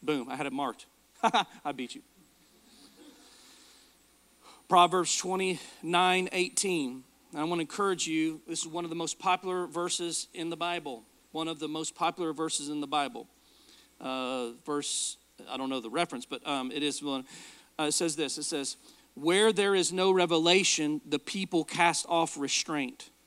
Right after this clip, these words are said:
But happy is he who keeps the law." Now, this is New King James Version. Let me do it in another version for you. Let me do it in a King James Version. It says, "But,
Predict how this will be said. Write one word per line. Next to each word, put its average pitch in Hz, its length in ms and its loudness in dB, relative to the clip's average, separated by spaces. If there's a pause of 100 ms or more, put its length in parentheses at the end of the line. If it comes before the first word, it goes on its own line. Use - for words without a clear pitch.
(920)
But 160 120 -2
happy 190 640 4
is 165 140 2
he 156 460 -2
who 151 400 4 (640)
keeps - 680 -2 (380)
the 156 80 -4
law." 135 460 0 (300)
Now, 127 180 0
this 143 180 -4
is 143 80 -6
New 147 140 -2
King 151 260 -6
James 127 300 -4
Version. 123 400 -6 (240)
Let 143 140 -4
me 139 80 0
do 139 140 -2
it 143 60 0
in 135 120 -4
another 135 260 -2
version 110 300 -4
for 110 100 -12
you. 104 200 -12 (280)
Let 139 60 -8
me 143 80 -4
do 139 100 -2
it 135 60 -2
in 131 80 -4
a 123 40 -6
King 165 300 -4
James 113 240 -8
Version. - 380 -14 (500)
It - 100 -6
says, 147 320 0 (320)
"But, 156 200 0